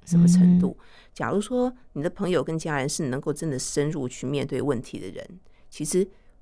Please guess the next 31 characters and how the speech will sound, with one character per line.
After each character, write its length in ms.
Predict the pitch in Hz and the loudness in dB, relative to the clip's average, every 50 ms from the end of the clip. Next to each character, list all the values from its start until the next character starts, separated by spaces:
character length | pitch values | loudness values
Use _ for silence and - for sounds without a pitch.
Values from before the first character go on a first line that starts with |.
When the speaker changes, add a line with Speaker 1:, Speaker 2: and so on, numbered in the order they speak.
| _ _ _ _ _ _ - _ _ _ - | _ _ _ _ _ _ -20 _ _ _ -4
Speaker 1:
如 100 | - 196 | -4 2
果 100 | 220 185 | 4 4
愿 200 | - 131 135 117 | 4 4 0 -2
意 140 | 123 - 104 | -2 -6 -10
的 120 | - - - | -12 -14 -12
话， 200 | - - - - _ - - _ - - - - | -12 -14 -14 -14 _ -20 -20 _ -20 -20 -20 -18
双 240 | - - - 185 196 | -8 -2 -2 -2 0
方 140 | - 165 175 | 0 -2 -4
都 140 | 165 139 | -2 -4
要 140 | 131 131 82 | -4 -4 -6
愿 140 | - - - - | -8 -10 -12 -14
意， 120 | 80 - _ _ _ - _ - - _ | -18 -20 _ _ _ -20 _ -20 -20 _
可 120 | _ - 202 | _ -2 -2
以 140 | - - _ _ _ _ - - _ _ - - _ - - - | -2 -2 _ _ _ _ -20 -20 _ _ -20 -20 _ -20 -20 -20
探 220 | - - - 196 | -14 -6 -6 -6
索 160 | - - - - | -6 -6 -12 -14
看 160 | - 180 - | -12 -12 -10
看 180 | - 175 - 160 - | -10 -10 -12 -12 -14
他 160 | - - 160 | -12 -10 -10
想 200 | - - - - | -10 -10 -12 -12
不 40 | 151 | -12
想 180 | - - - - - | -12 -10 -10 -12 -10
再 120 | - 123 | -12 -12
去 160 | - - 120 | -10 -10 -10
深 240 | - - - 117 135 | -10 -6 -6 -6 -6
入 120 | - 131 101 | -6 -8 -12
这 140 | - - | -12 -12
件 240 | - - - 65 - | -14 -14 -14 -14 -10
事。 220 | - - - 175 196 | -10 -6 2 6 8
Speaker 2:
嗯， 340 | 208 202 196 185 170 165 - | 10 10 10 8 8 4 4
嗯。 280 | 156 165 165 160 160 | 2 0 0 0 -2